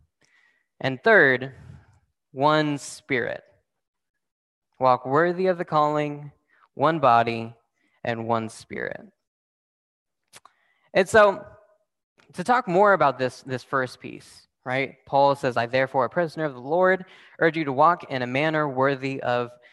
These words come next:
the calling," in a manner that is fit for a called person.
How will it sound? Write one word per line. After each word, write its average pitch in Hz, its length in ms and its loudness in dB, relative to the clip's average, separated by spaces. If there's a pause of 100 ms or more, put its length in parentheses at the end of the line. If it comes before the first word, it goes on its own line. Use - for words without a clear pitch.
(220)
the 135 100 -2
calling," 127 720 -6 (520)
in 151 160 0
a 156 40 2
manner 190 480 -2
that 147 240 0
is 135 240 -6 (280)
fit - 440 0 (460)
for 151 460 0
a 135 180 0
called 151 640 0
person. 127 540 -8